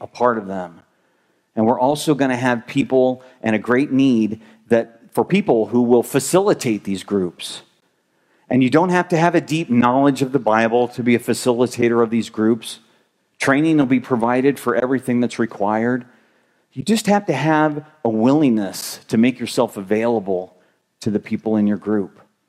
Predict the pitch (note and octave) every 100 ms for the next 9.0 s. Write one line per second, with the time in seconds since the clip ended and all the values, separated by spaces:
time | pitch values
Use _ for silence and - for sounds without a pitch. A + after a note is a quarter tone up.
0 | _ _ _ _ _ _ G#2+ C3+ C3 -
1 | A#2 G2+ G2+ G2+ G2 G#2 F2+ - _ -
2 | G2 F#2 G#2 G2+ G2+ G2+ F#2+ F#2+ F#2 -
3 | _ _ - F2+ E2+ _ _ - - G#2
4 | - D#3+ A#2+ F#2 E2+ F2 G#2 - - _
5 | _ - G#2+ G2+ G2+ G#2 A2 G#2+ - _
6 | - B2 G2+ C#3 C3+ B2 B2 D3+ D3 A#2+
7 | F3 D3 A2 G2+ F#2+ A2+ A2 C3+ B2 G#2+
8 | - A2 G#2+ G#2 F#2+ - G2+ F#2+ -